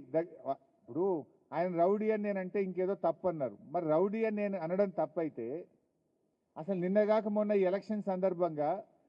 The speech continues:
పోలీసులు ఎందుకు ఆ కుటుంబ సభ్యుల్ని బైండ్ ఓవర్ చేసిండ్రు? బైండ్ ఓవర్ ఎవరిని చేస్తారు ఎలక్షన్ల టైంలో? రౌడీ షీటర్స్ను ఆయా పోలీస్ స్టేషన్‌లో బైండ్ ఓవర్ చేస్తారు. Your own government, నీ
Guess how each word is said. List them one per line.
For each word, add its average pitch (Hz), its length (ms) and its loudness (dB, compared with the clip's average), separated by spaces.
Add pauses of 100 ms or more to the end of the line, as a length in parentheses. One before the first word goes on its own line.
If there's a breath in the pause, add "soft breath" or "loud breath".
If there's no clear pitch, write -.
(240)
పోలీసులు 226 460 2
ఎందుకు 208 340 0
ఆ 208 60 6
కుటుంబ 208 340 2
సభ్యుల్ని 208 360 2
బైండ్ 185 320 4
ఓవర్ 208 220 2
చేసిండ్రు? 185 360 -4 (600)
బైండ్ 185 300 2
ఓవర్ 226 180 0
ఎవరిని 220 220 0
చేస్తారు 214 340 0
ఎలక్షన్ల 202 360 -4
టైంలో? 208 340 -2 (720)
రౌడీ 196 400 4
షీటర్స్ను 220 500 -2
ఆయా 202 300 4
పోలీస్ 196 360 -2
స్టేషన్‌లో 190 460 0
బైండ్ 233 320 2
ఓవర్ 202 200 0
చేస్తారు. 143 300 -6
Your 180 220 4
own 240 220 4
government, 233 400 0 (300 soft breath)
నీ 165 180 2